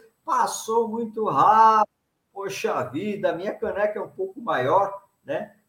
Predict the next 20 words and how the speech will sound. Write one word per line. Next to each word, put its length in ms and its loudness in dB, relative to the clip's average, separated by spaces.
Mas 240 -6
mesmo 260 -12
assim 360 -8
o 100 -16
tempo 440 -12
passa 380 -6
rápido 500 -4
demais, 720 -14
OK? 680 0
Quero 240 4
desejar 480 2
a 60 4
todos 440 4
vocês 540 -4
um 260 -8
grande 420 8
abraço 680 2
e 300 -4
muito 480 -2
sucesso. 840 -2